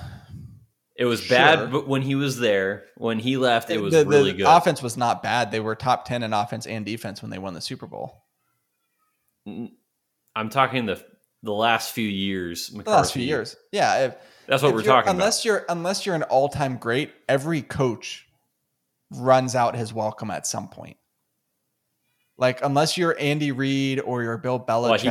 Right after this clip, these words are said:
Speaker 1: did run out his welcome, didn't he? <laughs>
Speaker 2: Even, yeah, even he did.
Speaker 1: <laughs>
Speaker 2: So, like, good coaches, they end up, like, their, their message becomes stale, and sometimes you just need a,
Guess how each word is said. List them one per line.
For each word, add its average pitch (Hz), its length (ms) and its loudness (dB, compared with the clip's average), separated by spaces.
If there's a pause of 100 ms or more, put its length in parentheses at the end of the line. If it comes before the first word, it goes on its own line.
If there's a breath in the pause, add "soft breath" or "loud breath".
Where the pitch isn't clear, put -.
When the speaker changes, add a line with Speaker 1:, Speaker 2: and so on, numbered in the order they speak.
(100)
Speaker 1:
did 160 120 6
run 104 220 2
out 101 140 2
his 101 180 -4
welcome, 131 260 -4
didn't 127 280 0
he? - 240 -12 (120)
<laughs> - 140 -20
Speaker 2:
Even, 190 340 4
yeah, 214 320 4
even 180 300 -2
he 185 160 4
did. 127 300 -2
Speaker 1:
<laughs> - 0 -
Speaker 2:
So, 185 200 2
like, 156 440 2 (1120 soft breath)
good 202 200 2
coaches, 147 640 -2 (300)
they 135 300 0
end 170 140 0
up, 160 220 4
like, 127 240 0
their, 139 280 2
their 127 340 -2
message 131 520 0
becomes 127 320 -4
stale, 123 420 0
and 110 300 -4 (200)
sometimes 123 380 -6
you 120 60 -8
just 127 200 -8
need 120 180 -6
a, 107 180 -2